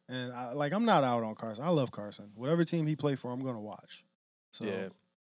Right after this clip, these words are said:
Speaker 1: I, I really wish niggas could make it work out, but, you know, that is the fucking the luck of the draw. That's the
Speaker 2: Yeah,
Speaker 1: way
Speaker 2: that's
Speaker 1: of
Speaker 2: the, that's the
Speaker 1: things.
Speaker 2: thing. I, I mean, I knew the situ-, I knew we were gonna have, like, a retooling period and shit like that, but I didn't think it was gonna end up being like this.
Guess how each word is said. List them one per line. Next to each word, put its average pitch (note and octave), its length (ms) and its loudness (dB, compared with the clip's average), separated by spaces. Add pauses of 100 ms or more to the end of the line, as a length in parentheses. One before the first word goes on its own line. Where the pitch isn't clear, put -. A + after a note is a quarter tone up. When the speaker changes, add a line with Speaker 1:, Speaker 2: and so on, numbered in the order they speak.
(160)
Speaker 1:
I, D3+ 180 4
I C#3+ 40 6
really D#3+ 280 6
wish C3+ 300 2
niggas A#2 340 -8
could A#2 120 -10
make A2+ 180 -8
it G#2+ 80 -10
work A2 220 -8
out, A2 240 -10
but, G2 200 -14 (720)
you D3 120 -6
know, C#3 220 -2 (100)
that A#2+ 160 -4
is C3+ 160 -4
the C3 100 -8
fucking C3 440 -8 (380)
the B2 60 -8
luck C#3 180 -4
of D3 60 -2
the D3 80 -2
draw. D3+ 520 0
That's - 120 -12
the A#2 80 0
Speaker 2:
Yeah, A#2 60 6
Speaker 1:
way A#2+ 80 4
Speaker 2:
that's D3+ 160 6
Speaker 1:
of C#3 100 0
Speaker 2:
the, C3 60 0
that's A#2+ 180 0
the C3 80 -4
Speaker 1:
things. - 20 -8
Speaker 2:
thing. C3 180 4
I, A2+ 180 2
I - 20 -2
mean, B2+ 200 -2
I A#2+ 180 0
knew F3+ 220 2
the D#3 120 -2
situ-, - 360 -4 (140)
I C3 80 -4
knew F3 220 2
we D#3 60 -2
were D3+ 60 -2
gonna C#3 140 0
have, B2+ 160 2
like, A2 140 0
a F#2 40 -2
retooling B2 640 -2
period C#3+ 440 0
and C3+ 80 -8
shit C#3+ 160 -2
like C3+ 140 0
that, C3+ 260 4
but G2+ 100 2
I A2+ 100 4
didn't G#2 220 -4
think G#2 160 -4
it F#2+ 80 -6
was F2+ 160 -8
gonna F2+ 120 -8
end E2+ 80 -10
up D2+ 100 -16
being E2+ 200 -12
like D2+ 220 -16
this. E2+ 400 -16